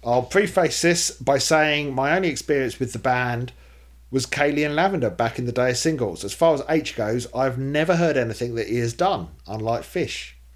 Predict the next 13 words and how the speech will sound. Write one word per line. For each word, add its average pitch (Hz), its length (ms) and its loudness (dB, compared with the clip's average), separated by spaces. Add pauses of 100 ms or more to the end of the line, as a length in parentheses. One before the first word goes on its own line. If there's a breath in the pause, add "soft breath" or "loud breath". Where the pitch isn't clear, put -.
I'm 139 140 0
a - 20 0
Genesis 156 420 0
fan, 143 380 -2
I've 113 140 -4
said 101 200 -2
it, 117 200 -4 (520 loud breath)
so 120 220 -2
I've 110 140 -2
ripped 156 160 2
that 120 180 -2
plaster 113 420 -2
off. 87 300 -6